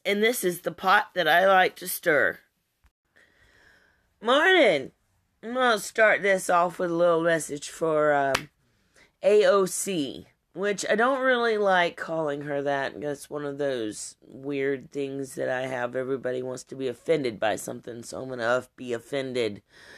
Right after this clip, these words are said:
by calling her an acronym or an anonym or whatever those A-, L M N O P things are called. Her name is Alexandria Cortez. Okay?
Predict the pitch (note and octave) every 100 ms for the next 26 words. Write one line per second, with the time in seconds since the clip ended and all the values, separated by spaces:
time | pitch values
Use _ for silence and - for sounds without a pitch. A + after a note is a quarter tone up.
0 | - - - _ C#3 B2+ C#3+ A2+ C3 C3
1 | B2+ A#2 C#2+ A2 A#2+ - A2+ A2+ A2 G#2+
2 | A2 G#2+ F#2+ G2+ D#2 A2 A2+ G#2+ G#2+ G#2+
3 | G2+ G#2 A#2 A2+ G2+ G2+ G2+ G#2 F#2+ -
4 | _ _ A2+ A2+ A#2 A2+ A#2+ A#2+ A#2+ A2+
5 | G#2+ - A#2 A2 - A#2 A2+ A2 - A#2+
6 | A2+ A2+ A2 _ _ _ _ _ _ _
7 | _ _ _ _ _ - A3 A#3 B3 A#3+
8 | A3+ F3 E3 D3+ E3+ D#3+ C#3+ D#3+ D#3+ D#3
9 | C#3+ C3+ B2 A2+ A#2+ - _ _ _ _
10 | - C#3+ A#2 A#2+ F#2 - - - _ _
11 | _ _ _ _ _ _ _ _ B2+ B2+
12 | C3+ B2 A#2+